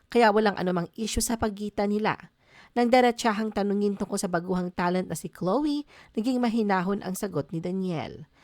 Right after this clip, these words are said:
Ayon sa kanya, mas mabuting wag na lang pag-usapan ang naturang issue. Biniro pa niya na marami siyang kakilala na kapangalan nito,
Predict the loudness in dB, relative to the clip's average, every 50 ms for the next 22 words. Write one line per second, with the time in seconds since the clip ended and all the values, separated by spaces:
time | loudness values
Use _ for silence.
0 | -20 -20 _ _ _ 2 2 2 2 0 -2 -4 -4 -4 -2 -2 0 0 0 0
1 | -2 -4 -10 -20 -18 _ -2 -2 0 2 2 2 2 2 0 0 0 0 0 -2
2 | 0 0 0 0 0 0 -2 -4 -8 -6 -4 -4 -2 -2 -2 -2 -2 -2 -2 -2
3 | -4 -4 -4 -4 -4 -4 -4 -6 -6 -8 -6 -6 -6 -6 -6 -4 -4 -4 -4 -4
4 | -8 -12 -20 _ _ _ _ -2 0 2 2 2 2 2 0 0 0 0 0 0
5 | 0 0 0 0 2 2 0 0 -2 -2 -4 -6 -8 -8 -10 -8 -6 -2 0 0
6 | 0 0 0 -4 -4 -6 -6 -6 -6 -6 -4 -2 -2 -2 -2 -4 -2 -2 -2 -2
7 | -2 -2